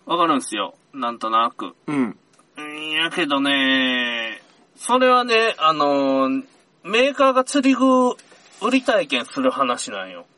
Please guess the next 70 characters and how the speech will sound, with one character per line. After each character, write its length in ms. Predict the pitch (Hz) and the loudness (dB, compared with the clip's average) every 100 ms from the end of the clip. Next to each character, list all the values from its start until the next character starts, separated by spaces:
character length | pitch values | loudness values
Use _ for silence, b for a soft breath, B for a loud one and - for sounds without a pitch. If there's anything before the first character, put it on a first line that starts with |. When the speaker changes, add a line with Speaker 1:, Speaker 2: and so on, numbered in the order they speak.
| _ | _
Speaker 2:
<laughs> 560 | - 123 113 - - 127 | -12 -12 -12 -16 -16 -8
う 40 | |
ん、 180 | 127 92 - | -6 -6 -6
う 80 | |
ん、 240 | 123 101 82 _ | -6 -6 -12 _
う 60 | 107 | -10
ん。 200 | 104 - | -10 -10
Speaker 1:
実 420 | 277 226 269 269 247 | -8 -4 0 0 2
演 140 | 240 | 0
販 300 | 214 220 180 | 2 2 2
売 180 | 117 101 | -2 -2
と 120 | - | -8
か 140 | 101 | -8
な 140 | 95 98 | -8 -10
ん 80 | 92 | -12
よ。 140 | 87 | -14
Speaker 2:
う 80 | 143 | -4
ん。 180 | 143 123 90 B B B B B - | -2 -2 -4 B B B B B -4
Speaker 1:
そ 160 | - | 0
れ 120 | 262 254 | 4 4
は、 260 | 247 262 - - _ - | 2 -2 -8 -20 _ -20
そ 180 | - 254 | -2 2
れ 60 | 240 | 2
は 80 | |
し 200 | 214 302 285 | 2 -2 0
て 120 | 349 | 2
も 160 | 320 | 2
い 100 | 123 | 0
い 120 | 123 127 | 0 0
ん 20 | |
や 140 | 107 | -4
け 120 | 101 | -10
ど、 480 | 95 110 113 104 90 - _ _ | -6 0 0 0 -6 -14 _ _
そ 200 | - 285 | -4 0
れ 120 | 302 302 | 2 4
を 120 | 294 | 2
し 120 | - | 0
た 180 | 381 330 | 0 0
く 120 | 269 | 0
な 200 | 202 208 | 2 2
い 60 | 175 | 0
け 120 | 165 | 0
ん 80 | 123 | 0
俺 180 | 113 | -2
テ 160 | - - | -4 -6
ス 160 | - - | -8 0
タ 120 | 165 | 2
ー 100 | 156 | 4
や 120 | 147 | 2
ら 140 | 143 | 2
ず 140 | 131 110 | -2 -10
に 420 | 101 98 98 101 | -14 -18 -18 -12
遊 140 | 117 | -12
漁 100 | 110 | -10
船 220 | 110 110 113 | -8 -8 -4
や 120 | 120 | -6
る 80 | 101 | -6
よ。 160 | 85 - _ _ | -16 -20 _ _
Speaker 2:
こ 140 | - 262 | 0 0
っ 80 | 262 _ | 0 _
ち 160 | - 269 | 2 2
に 160 | 175 | 2
金 340 | - - 180 180 | -2 -2 0 2
が 140 | 180 | 0
入 340 | - - 202 | -2 -2 0
ら 120 | 196 190 | 0 -2
ん 60 | |
も 120 | 151 | -4
ん 40 | 85 | -6
ね。 200 | 87 | -10